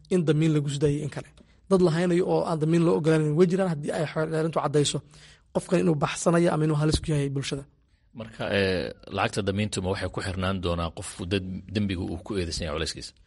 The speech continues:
Speaker 1: Wuxuu ku, ee, aa, taas ay, ay u badan tahay iyo qofkani maaragtay in, ee, laga yaabo inuu baxsado oo kale, waxyaalahaas la fiirinaya. Marka lacag xoog leh baa laga yaabaa qofka dee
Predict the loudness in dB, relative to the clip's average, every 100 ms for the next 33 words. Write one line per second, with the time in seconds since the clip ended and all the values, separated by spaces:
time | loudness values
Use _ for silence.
0 | -20 -20 -2 2 4 4 4 4 4 4
1 | 2 2 2 2 0 -2 -2 -2 -2 0
2 | 0 2 0 -2 -4 -4 0 2 2 -2
3 | -2 0 2 0 -2 -4 -4 -4 -14 -20
4 | _ -4 0 0 0 -2 -10 _ 2 6
5 | 6 4 2 -2 -4 -4 0 2 2 0
6 | 0 0 2 0 -4 -8 -6 0 2 2
7 | 0 -2 -2 -2 -2 -6 -14 -20 -20 -20
8 | -18 -4 2 2 2 0 2 4 6 4
9 | 2 4 2 2 2 0 0 -4 -6 -2
10 | 0